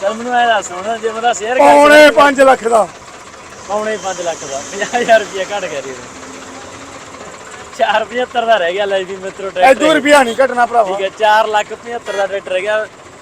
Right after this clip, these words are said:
Speaker 1: ਇਹ ਟਰੈਕਟਰ ਮਿੱਤਰੋ ਜਮਾਂ ਨਵਾਂ।
Speaker 2: ਤਿੰਨ ਸੌ ਛੱਤੀ ਘੰਟੇ ਚੱਲਿਆ।
Speaker 1: ਤਿੰਨ ਸੌ ਛੱਤੀ ਘੰਟੇ ਚੱਲਿਆ ਟਰੈਕਟਰ। ਇਹਦੇ ਵਿੱਚੋਂ ਪੰਜਾਹ ਹਜ਼ਾਰ ਰੁਪਇਆ ਡਿਸਕਾਊਂਟ ਹੋ ਜੂ ਜਿਹੜਾ ਵੀਡੀਓ ਦੇਖ ਕੇ ਆਊ। ਤੇ ਦੱਬ ਕੇ ਸ਼ੇਅਰ ਕਰ ਦਿਓ ਤੇ ਨੰਬਰ ਕਿੱਥੋਂ ਟਰੈਕਟਰ ਦਾ।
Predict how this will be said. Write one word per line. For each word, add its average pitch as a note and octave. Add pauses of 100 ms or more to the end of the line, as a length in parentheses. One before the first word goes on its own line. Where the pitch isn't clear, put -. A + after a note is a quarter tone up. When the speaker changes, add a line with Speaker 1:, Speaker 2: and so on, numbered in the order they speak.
(140)
Speaker 1:
ਇਹ A3+
ਟਰੈਕਟਰ A3+
ਮਿੱਤਰੋ G#3+
ਜਮਾਂ A3
ਨਵਾਂ। C#4+
Speaker 2:
ਤਿੰਨ D4
ਸੌ D#4
ਛੱਤੀ C#4+
ਘੰਟੇ D#4+
ਚੱਲਿਆ। C#4+ (200)
Speaker 1:
ਤਿੰਨ A#3+
ਸੌ C#4+
ਛੱਤੀ B3
ਘੰਟੇ C#4
ਚੱਲਿਆ G#3+
ਟਰੈਕਟਰ। A3+ (180)
ਇਹਦੇ B3
ਵਿੱਚੋਂ B3+
ਪੰਜਾਹ C4
ਹਜ਼ਾਰ C#4
ਰੁਪਇਆ B3
ਡਿਸਕਾਊਂਟ G#3+
ਹੋ F#3
ਜੂ G#3
ਜਿਹੜਾ A#3
ਵੀਡੀਓ A#3
ਦੇਖ G#3
ਕੇ D#3+
ਆਊ। C3+
ਤੇ -
ਦੱਬ A3+
ਕੇ B3
ਸ਼ੇਅਰ A#3
ਕਰ G#3+
ਦਿਓ A3
ਤੇ A#3+
ਨੰਬਰ A3+
ਕਿੱਥੋਂ G#3
ਟਰੈਕਟਰ G3+
ਦਾ। F3+